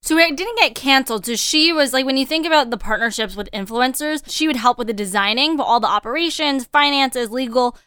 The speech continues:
everything that goes into a true business, they, Nordstrom's would do.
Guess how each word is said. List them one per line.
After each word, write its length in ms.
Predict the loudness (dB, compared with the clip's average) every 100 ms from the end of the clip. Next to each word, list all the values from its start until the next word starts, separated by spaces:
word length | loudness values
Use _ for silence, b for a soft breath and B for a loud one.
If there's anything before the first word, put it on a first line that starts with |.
| b
everything 460 | 2 4 0 2 2
that 160 | 2
goes 260 | 2 0 0
into 540 | -4 -4 -4 -6 -4
a 80 | -6
true 260 | -6 -8 -8
business, 640 | -6 -6 -2 -2 -2 -4 b b b
they, 420 | 2 4 4 2 -4
Nordstrom's 600 | 0 4 4 2 -2 -2
would 220 | -4 -6 -2
do. 380 | 2 2 0